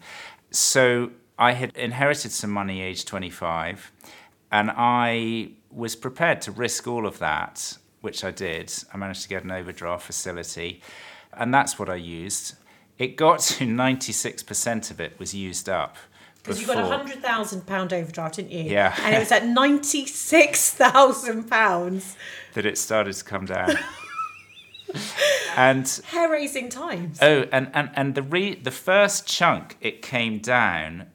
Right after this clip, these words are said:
Speaker 1: was, uh, for a tax rebate. And so thanks to them. So I do feel strongly,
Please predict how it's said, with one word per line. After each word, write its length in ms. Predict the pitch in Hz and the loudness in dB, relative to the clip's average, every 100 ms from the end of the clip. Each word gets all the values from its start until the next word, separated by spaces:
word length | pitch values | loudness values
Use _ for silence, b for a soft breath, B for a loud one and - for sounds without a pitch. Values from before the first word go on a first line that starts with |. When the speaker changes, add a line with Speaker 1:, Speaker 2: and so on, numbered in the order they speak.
| - | -8
Speaker 1:
was, 460 | 107 107 - - 117 | -4 -2 -2 -6 -2
uh, 260 | 110 107 | 0 0
for 140 | - 123 | -2 -6
a 60 | |
tax 400 | 113 139 - - | -2 -2 -2 -4
rebate. 580 | 131 135 110 78 - - - B B B B B B | -6 -6 -6 -8 -10 -18 -20 B B B B B B
And 320 | 110 113 113 | 4 4 4
so 480 | 110 - - - 139 | -2 -8 -8 -4 -2
thanks 340 | 131 151 147 - | 2 4 2 -2
to 100 | 135 | -2
them. 280 | 165 143 | 0 2
So 280 | 92 - 127 | 0 2 4
I 80 | 135 | 4
do 240 | 135 170 | 2 -2
feel 280 | 185 143 120 | -2 0 0
strongly, 800 | 110 - 143 151 131 90 98 - | 0 0 0 0 -2 -4 -4 -8